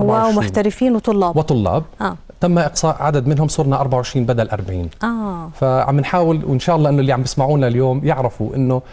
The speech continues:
Speaker 1: آه، آه، التركيز على محور المسابقة مهم، آه،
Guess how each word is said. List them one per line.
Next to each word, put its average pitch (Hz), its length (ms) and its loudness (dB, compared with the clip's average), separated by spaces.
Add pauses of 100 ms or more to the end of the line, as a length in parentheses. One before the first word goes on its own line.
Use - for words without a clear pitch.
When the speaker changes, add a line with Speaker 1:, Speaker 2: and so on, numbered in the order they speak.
(280)
Speaker 1:
آه، 127 60 -2
آه، 123 320 -4
التركيز 147 500 -2
على 123 380 0
محور 151 380 0
المسابقة 120 560 0
مهم، 127 380 2 (420)
آه، 117 680 -2